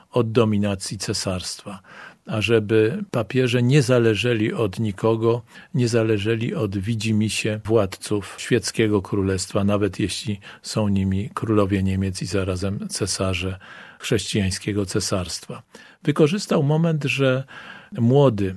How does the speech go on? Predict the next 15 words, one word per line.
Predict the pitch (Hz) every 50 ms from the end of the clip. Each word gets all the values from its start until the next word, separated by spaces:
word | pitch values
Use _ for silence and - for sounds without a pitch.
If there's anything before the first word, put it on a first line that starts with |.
| - -
nowy | 113 113 127 135 110 107 104
cesarz, | 90 - - 101 87 - - 80 78 - - -
już | 113 104 95 -
po | - - 104
dojściu | 95 104 104 95 - - - 107
do | 95 101
lat | 92 92 92 87 -
sprawnych, | - - 113 101 95 87 98 113 127 -
Henryk | - 107 104 101 98 98 92 -
czwarty, | - - - 120 110 95 82 - _ - - 113 104 95 _ _ _ _ _ - - - - - - - - - - - -
borykał | 143 139 147 160 151 - 170 160 143
się | - - 160 151 151
z | 147 - - - 165 143 135 131
potężną | - 156 156 - 165 160 156 139 131 160 156 151
opozycją | 156 147 - 165 147 139 151 135 - - - - 101 92 92